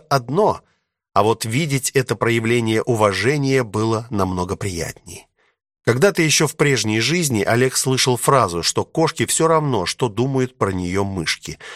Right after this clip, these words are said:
Но проанализировав свои реакции на те или иные проявления чувств по отношению к нему,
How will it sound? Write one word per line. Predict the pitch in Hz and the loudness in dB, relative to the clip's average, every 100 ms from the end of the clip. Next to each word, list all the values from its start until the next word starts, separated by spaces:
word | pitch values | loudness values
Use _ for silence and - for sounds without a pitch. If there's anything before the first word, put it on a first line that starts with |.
| - _ _ _ | -20 _ _ _
Но | 135 160 | 2 4
проанализировав | 135 131 131 135 139 143 147 139 131 - _ | 2 4 4 2 2 2 2 2 0 -4 _
свои | - 117 117 135 131 | -4 0 0 2 0
реакции | 123 131 120 101 - 104 | 0 2 2 0 -2 -2
на | 95 104 | 0 -2
те | - 123 117 | 0 0 0
или | 117 107 | -2 0
иные | 107 107 107 95 | 0 2 0 0
проявления | - 107 104 101 92 95 | 0 0 0 0 0 0
чувств | - 117 104 - - | -2 -2 -4 -6 0
по | 101 | 2
отношению | 98 95 92 - 87 87 87 | 2 0 -2 0 0 -2 -6
к | - | -2
нему, | 92 95 180 160 | 0 2 2 0